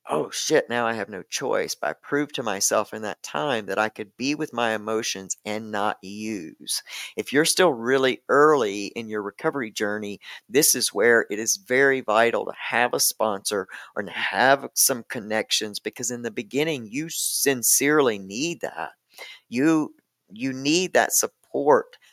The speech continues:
until you start getting a, a strong foundation underneath you where you can, you know,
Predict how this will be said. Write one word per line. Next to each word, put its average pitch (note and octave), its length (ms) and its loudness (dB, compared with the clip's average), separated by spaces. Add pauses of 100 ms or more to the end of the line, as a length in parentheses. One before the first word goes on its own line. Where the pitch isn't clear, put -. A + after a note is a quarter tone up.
(120)
until A#2+ 460 0
you C#3 200 -4
start A2+ 520 2
getting B2 460 -2 (100)
a, G#2 240 0
a G2+ 80 -4
strong B2+ 460 0
foundation A2+ 800 0
underneath G#2+ 580 -6
you G#2 180 -10
where A2 260 2
you A#2 260 -6
can, G#2 560 -4 (760)
you D3 180 2
know, G#2 340 0